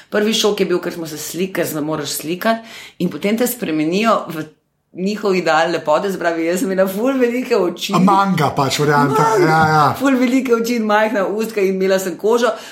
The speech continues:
Speaker 1: ko, ko pač porcelanasta punčka in tudi, če so bili z mano pač, eh, eh,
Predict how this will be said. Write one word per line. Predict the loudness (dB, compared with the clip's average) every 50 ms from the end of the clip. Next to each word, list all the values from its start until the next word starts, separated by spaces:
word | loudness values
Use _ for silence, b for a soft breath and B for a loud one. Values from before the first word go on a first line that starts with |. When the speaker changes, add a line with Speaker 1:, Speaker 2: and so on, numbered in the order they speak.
| B B B _
Speaker 1:
ko, | _ -2 0 0 2 0 0
ko | 0 2 2 2 2 2
pač | 0 -4 -4 -4
porcelanasta | -6 -8 -8 -6 -4 0 0 0 0 0 -2 -4 -6
punčka | -6 -6 -6 -6 -4 -4 -4
in | -4 -4
tudi, | -4 -4 -6 -6
če | -6 -6 -6
so | -6 -6 -6
bili | -6 -6 -4
z | -2
mano | 0 0 0 0 -2
pač, | -4 -6 -8 -8 -6
eh, | -4 -2
eh, | -2 -2 0 0 0 0 0